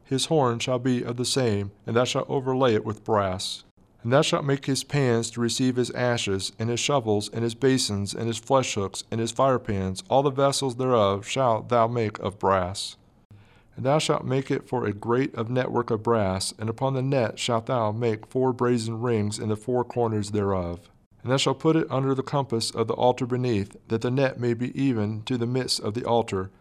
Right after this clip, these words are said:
And thou shalt make staves for the altar, staves of shittim wood, and overlay them with brass.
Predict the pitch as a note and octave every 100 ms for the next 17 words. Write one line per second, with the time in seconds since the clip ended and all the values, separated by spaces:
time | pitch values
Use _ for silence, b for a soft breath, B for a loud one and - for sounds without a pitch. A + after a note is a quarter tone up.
0 | b - A2+ C#3 C#3+ - - C3 B2 -
1 | - C#3 B2+ A2+ - B2+ A#2 - B2+ A#2+
2 | G2+ G2+ - C3 C3+ B2+ B2 - B2+ A#2+
3 | A#2+ A2+ G2+ F#2+ A2+ A2+ A#2+ B2+ C3 B2
4 | G#2 G#2+ G#2 - A2+ G2 G2+ - -